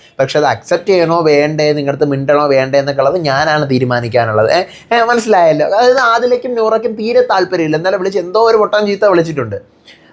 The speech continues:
അപ്പോൾ അതിൻ്റെ പേരിലാണ് അപ്പാനി സോറി പറഞ്ഞിട്ടും ആദില എന്നും അടുപ്പിക്കുന്ന പോലുമില്ല, അതിൻ്റെ ആവശ്യമില്ല, മിണ്ടത്തുമില്ലെന്ന് തന്നെയാണ് പറയുന്നത്.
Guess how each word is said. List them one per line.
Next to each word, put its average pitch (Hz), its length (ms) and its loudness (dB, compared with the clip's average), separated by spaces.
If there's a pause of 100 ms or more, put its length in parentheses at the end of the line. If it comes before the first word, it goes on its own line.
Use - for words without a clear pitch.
അപ്പോൾ 160 160 2
അതിൻ്റെ 180 260 0
പേരിലാണ് 208 420 2
അപ്പാനി 202 320 -2
സോറി 196 280 2
പറഞ്ഞിട്ടും 196 420 -2
ആദില 196 280 2
എന്നും 190 240 -2
അടുപ്പിക്കുന്ന 220 500 -4
പോലുമില്ല, 196 360 0
അതിൻ്റെ 202 240 2
ആവശ്യമില്ല, 196 520 2
മിണ്ടത്തുമില്ലെന്ന് 185 680 -2
തന്നെയാണ് 156 260 -4
പറയുന്നത്. 131 500 -2